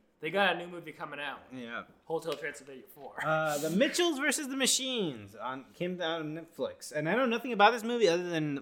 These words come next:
Speaker 2: what I just said about it being Sony Pictures Animation Studio.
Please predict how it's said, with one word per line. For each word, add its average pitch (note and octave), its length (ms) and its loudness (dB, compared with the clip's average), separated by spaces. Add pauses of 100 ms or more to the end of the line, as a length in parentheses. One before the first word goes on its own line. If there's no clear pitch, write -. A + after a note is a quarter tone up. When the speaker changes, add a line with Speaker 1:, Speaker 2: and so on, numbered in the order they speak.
Speaker 2:
what C#3+ 140 4
I C#3 60 6
just C3 260 -2
said C3 220 4
about A#2 280 -2
it A2+ 160 -6
being A#2 440 -6 (260)
Sony C3+ 340 -2
Pictures C3+ 240 -6
Animation A2+ 460 -8
Studio. G#2 420 -4